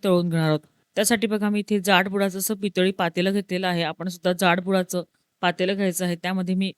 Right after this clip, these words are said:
तेल घालून घेतलं आहे. तेल आता थोडंसं छान असं कडकडीत आपल्याला गरम करून घ्यायचं आहे.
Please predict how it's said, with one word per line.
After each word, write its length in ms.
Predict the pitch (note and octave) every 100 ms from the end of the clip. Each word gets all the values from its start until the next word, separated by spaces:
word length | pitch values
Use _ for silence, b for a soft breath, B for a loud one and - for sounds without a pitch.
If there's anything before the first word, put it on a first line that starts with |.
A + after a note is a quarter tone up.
| _
तेल 160 | G3 G3+
घालून 240 | G#3 F#3+
घेतलं 280 | F#3+ F3+ F3+
आहे. 160 | F3 D3+ _ _ _ _
तेल 140 | G3 G#3+
आता 120 | G3
थोडंसं 340 | F#3+ F3 F3 F#3+ -
छान 140 | G3+ F#3+
असं 180 | F#3 G3
कडकडीत 440 | G3 E3+ F3 F3
आपल्याला 260 | F3 D#3+ F#3
गरम 240 | G3 E3
करून 240 | D#3 D#3
घ्यायचं 300 | D#3 D3+ C#3+
आहे. 160 | D3 C#3+